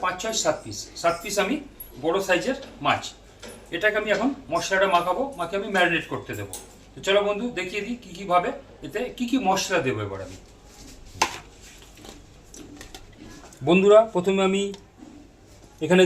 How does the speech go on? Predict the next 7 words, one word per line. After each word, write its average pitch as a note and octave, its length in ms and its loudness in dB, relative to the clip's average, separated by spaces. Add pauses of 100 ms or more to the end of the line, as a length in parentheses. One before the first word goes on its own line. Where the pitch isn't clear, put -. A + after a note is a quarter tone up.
দিয়ে F3+ 220 10
দেবো F3+ 160 6 (200)
মাছের E3+ 340 4
উপরে F#3 240 4 (960)
একটু F3+ 140 0 (120)
আদা, D#3+ 200 4 (2500)
তারপরে D#3 320 2